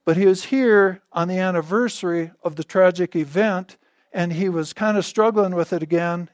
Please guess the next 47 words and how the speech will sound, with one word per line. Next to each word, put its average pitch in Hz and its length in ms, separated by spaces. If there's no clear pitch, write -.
and 156 160
I 175 120
was 175 220
teaching 151 340
out 139 140
of 143 80
John 135 280
four 127 240
fourteen. - 600
That 214 220
was 196 180
an 190 100
unusual 180 680
coincidence 160 760
that 160 220
the 151 80
Lord 147 280
was 139 140
speaking 135 520
through, - 360
okay? 156 340
So - 140
there 196 100
might 233 200
be 220 100
a 196 80
variety 170 680
of 170 180
ways. 175 560
Again, 180 300
it's 170 160
not 185 180
really 175 440
something 170 520
I'm 175 380
as 165 260
familiar 165 520
with. 170 340
I 165 100
know 165 180
God 151 300
does 160 280
do 165 100
that, 170 140
but 175 120
that's 208 300
different 165 680